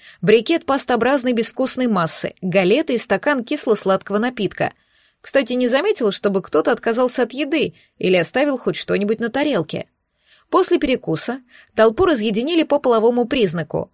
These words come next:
Не знаю, куда увели мужчин, а женщин собрали в просторном помещении, где попарно стояли двухъярусные кровати, имелись парные же тумбочки —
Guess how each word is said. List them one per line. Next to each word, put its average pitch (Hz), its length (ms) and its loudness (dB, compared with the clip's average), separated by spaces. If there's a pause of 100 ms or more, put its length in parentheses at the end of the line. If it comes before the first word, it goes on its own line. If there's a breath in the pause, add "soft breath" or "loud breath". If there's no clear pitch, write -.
(260)
Не 190 120 0
знаю, 320 240 0
куда 285 220 4
увели 254 220 0
мужчин, 240 520 0 (340 soft breath)
а - 140 2
женщин 320 380 0
собрали 233 480 2
в - 80 -8
просторном 220 520 -2
помещении, 190 560 -2
где 208 160 2
попарно 262 440 0
стояли 262 360 0
двухъярусные 220 680 0
кровати, 220 640 -2 (400 soft breath)
имелись 254 420 2
парные 190 420 0
же 170 160 -2
тумбочки — 330 680 0